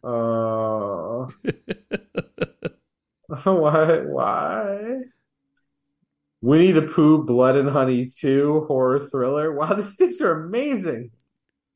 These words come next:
Speaker 1: There's
Speaker 2: Yeah,
Speaker 1: so
Speaker 2: that
Speaker 1: many movies.
Speaker 2: Yeah, it's, it's, it's all, it's all.
Speaker 1: This is just gonna be the rest. I'm, we're just gonna spend another half hour with me just reading
Speaker 2: <laughs> Reading
Speaker 1: titles
Speaker 2: what's
Speaker 1: off
Speaker 2: coming
Speaker 1: of
Speaker 2: out.
Speaker 1: Box Office Mojo. <laughs>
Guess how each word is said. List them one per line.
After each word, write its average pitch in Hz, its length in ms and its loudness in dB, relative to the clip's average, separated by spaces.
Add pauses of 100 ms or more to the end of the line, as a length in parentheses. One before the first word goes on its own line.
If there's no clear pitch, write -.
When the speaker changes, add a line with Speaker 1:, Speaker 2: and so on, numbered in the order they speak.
(200)
Speaker 1:
There's 139 100 0
Speaker 2:
Yeah, 135 80 4
Speaker 1:
so 143 100 4
Speaker 2:
that 160 120 4
Speaker 1:
many 139 120 -2
movies. 139 640 0
Speaker 2:
Yeah, 123 380 0
it's, 151 320 -4
it's, 165 300 -4
it's 156 260 -4
all, 123 400 -2 (320)
it's 147 260 -8
all. 117 160 -4
Speaker 1:
This 165 140 -4
is 165 120 -6
just 160 180 -8
gonna 156 120 4
be 139 100 0
the 131 100 2
rest. 131 260 2
I'm, 143 220 -2
we're 156 100 0
just 156 140 -12
gonna 151 100 -4
spend 139 180 -2
another 131 180 0
half 123 200 2
hour 120 240 2
with 123 100 -12
me 127 100 -8
just 127 300 -18
reading 127 420 4
Speaker 2:
<laughs> - 20 -
Reading 160 340 4
Speaker 1:
titles 180 160 4
Speaker 2:
what's 147 140 2
Speaker 1:
off 175 100 4
Speaker 2:
coming 143 240 2
Speaker 1:
of 139 40 2
Speaker 2:
out. 143 200 2
Speaker 1:
Box 170 260 -2
Office 156 260 -2
Mojo. - 1120 -4
<laughs> - 20 -20